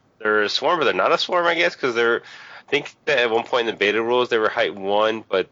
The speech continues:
you know, the way as they're released now is that they're a large infantry height two, so I'm not sure exactly what happened there, but, um,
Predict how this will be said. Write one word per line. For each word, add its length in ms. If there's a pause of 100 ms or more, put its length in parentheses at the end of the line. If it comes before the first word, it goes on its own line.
(320)
you 80
know, 120
the 100
way 200
as 200
they're 120
released 420
now 340
is 120
that 220
they're 300
a 60
large 240
infantry 260
height 240
two, 380
so 400
I'm 380
not 60
sure 160
exactly 480
what 80
happened 420
there, 240
but, 380
um, 360